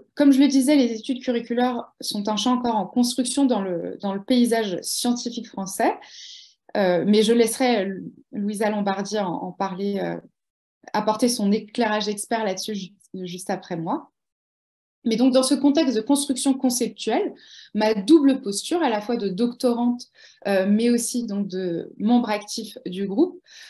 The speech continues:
m'a permis de voir les, le, les va-et-vient entre, euh, le débat public et la construction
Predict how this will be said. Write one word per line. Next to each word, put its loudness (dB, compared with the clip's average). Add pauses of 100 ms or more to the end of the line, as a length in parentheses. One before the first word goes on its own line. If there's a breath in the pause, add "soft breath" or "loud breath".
(120)
m'a 2
permis 4
de 6
voir 2
les, 0
le, -6
les 0
va-et-vient 2
entre, -8
euh, 4
le 2
débat 0
public -2
et 2
la 2
construction -2